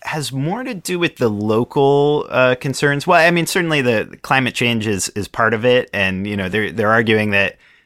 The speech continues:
uh, given the backdrop that the state of California has a, a legally binding policy goal of, of, you know, addressing climate change and reducing carbon emissions, uh, they're, they're saying it would be irresponsible to, to build new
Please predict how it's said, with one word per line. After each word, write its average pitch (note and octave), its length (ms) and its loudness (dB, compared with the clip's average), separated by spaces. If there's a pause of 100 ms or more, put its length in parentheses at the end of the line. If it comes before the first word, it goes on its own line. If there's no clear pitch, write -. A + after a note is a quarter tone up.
uh, F#2 260 2
given C3 260 0
the A2+ 80 0
backdrop A#2 580 -2
that G#2 240 -2 (180)
the G2+ 140 -8
state G2 260 -2
of F#2 80 -8
California G#2 680 0
has F#2+ 260 -2
a, F#2 380 -4
a F2+ 140 -8
legally A#2 440 0
binding A2+ 800 2
policy A2+ 420 0
goal A#2 460 2
of, G#2 260 -4
of, G2+ 600 -4
you F#2+ 180 -8
know, G2 160 -4
addressing G#2 420 -4
climate G#2 340 -2
change A2 420 -4
and A2 140 -4
reducing A2 400 -4
carbon G#2+ 280 -2
emissions, G#2+ 680 -2 (440)
uh, F#2 420 2
they're, F#2 340 -4 (520)
they're G#2 140 -6
saying G2 260 -2
it F#2 80 -2
would F#2+ 140 -4
be G#2+ 100 -4
irresponsible A#2+ 760 0
to, G#2+ 260 -2
to - 140 -10
build G2+ 300 -2
new G2+ 560 -4